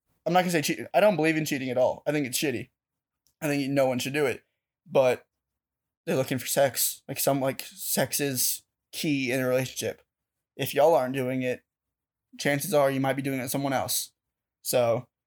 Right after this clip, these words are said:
definitely, I fully believe that. And I'm like, that's another thing with, like, the premarital thing is, like, I, I believe in, like, waiting until you, like, find your person, too. Like, that's cool. Like, find your person.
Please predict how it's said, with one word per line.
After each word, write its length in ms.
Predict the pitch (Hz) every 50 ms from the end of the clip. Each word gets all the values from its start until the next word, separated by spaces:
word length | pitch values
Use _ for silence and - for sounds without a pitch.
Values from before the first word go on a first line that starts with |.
| _ _ _ _
definitely, 640 | - 135 131 - 143 135 135 127 127 127 120 - -
I 200 | - 131 131 120
fully 280 | - - 143 139 135
believe 240 | 127 117 127 123 123
that. 160 | 120 117 117
And 100 | 104 139
I'm 100 | 139 135
like, 280 | 139 127 117 90 - - _ _ _ _ _ _ _ -
that's 200 | - 160 156 175
another 140 | 156 147 147
thing 80 | 147
with, 100 | 143 131
like, 100 | 131 123
the 60 | 123 117
premarital 440 | - 135 139 139 135 131 127 117 107
thing 120 | 123 127
is, 100 | 135 127
like, 220 | 127 101 - - _ _ _ _ _ _ _ _ _ _ _ _ _ _ _ _ _ _ _ _ _ _ _ _ _ _ _ _ -
I, 280 | - 135 139 143 131 - -
I 140 | - 143 165
believe 300 | 185 214 208 190 190 185
in, 80 | 180 156
like, 160 | 135 131 -
waiting 460 | 131 135 113 123 147 156 151 143 135
until 220 | 135 131 - 139 139
you, 100 | 135 135
like, 120 | 120 123
find 280 | - 127 123 127 123 120
your 80 | 117
person, 500 | - - - 147 180 - - 131 127 131
too. 220 | 127 - 165 170 165
Like, 160 | 143 123 131
that's 180 | 147 160 160 -
cool. 320 | - 156 147 147 165 - _
Like, 180 | - 147 139 -
find 220 | - 147 143 143
your 80 | 147 147
person. 480 | 185 190 185 - - 127 135 156 -